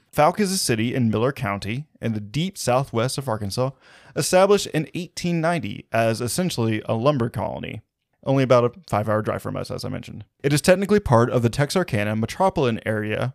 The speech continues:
so that should tell you how close it is to the Arkansas-Texas border. It's right there.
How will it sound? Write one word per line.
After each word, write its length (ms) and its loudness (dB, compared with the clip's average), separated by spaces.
so 140 2
that 160 8
should 140 0
tell 160 8
you 180 6
how 200 8
close 300 0
it 100 -2
is 160 2
to 60 -6
the 140 -2
Arkansas-Texas 720 -2
border. 380 2
It's 180 -18
right 480 0
there. 240 -4